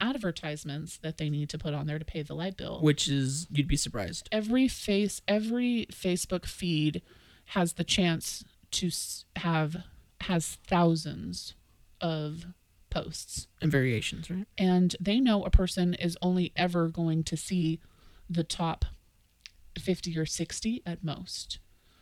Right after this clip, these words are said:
Speaker 1: So they want to make sure that those top fifty or sixty, basically the algorithm is going to assign a relevancy score to every story that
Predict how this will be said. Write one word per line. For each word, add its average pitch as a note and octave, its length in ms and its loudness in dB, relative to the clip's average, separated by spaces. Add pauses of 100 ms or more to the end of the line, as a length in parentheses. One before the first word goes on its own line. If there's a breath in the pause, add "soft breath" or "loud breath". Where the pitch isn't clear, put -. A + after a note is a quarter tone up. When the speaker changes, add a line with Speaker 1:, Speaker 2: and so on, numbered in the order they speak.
Speaker 1:
So - 180 -4
they G3 100 2
want G3+ 240 2
to - 80 0
make F#3 140 4
sure F3 240 0
that E3 160 -4
those E3 240 2
top - 320 -4
fifty E3 340 -4
or D3+ 80 2
sixty, D#3 640 -2 (640 soft breath)
basically G3 460 4
the E3+ 160 2
algorithm E3+ 380 4
is D#3+ 140 -2
going E3 180 4
to D#3+ 120 2
assign D#3+ 460 4
a D#3 100 2
relevancy D#3 540 4
score D3+ 380 -2
to - 220 -4
every D#3 260 2
story D3 640 2
that - 200 -2